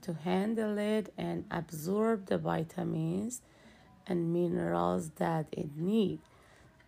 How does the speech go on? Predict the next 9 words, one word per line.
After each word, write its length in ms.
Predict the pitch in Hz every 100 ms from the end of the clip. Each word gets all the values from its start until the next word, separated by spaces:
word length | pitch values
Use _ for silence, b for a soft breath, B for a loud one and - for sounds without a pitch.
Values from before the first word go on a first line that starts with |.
| 151 - -
That 540 | 190 190 214 285 349 -
is 460 | 226 196 185 151 147 - -
why 720 | 196 214 185 165 165 165 - -
it's 200 | - 156
been 260 | - 175 165
emphasized 800 | - 277 294 262 220 220 202 185
to 80 | -
use 280 | 170 160 156
supplements. 1040 | - 175 165 - 214 226 294 392 - -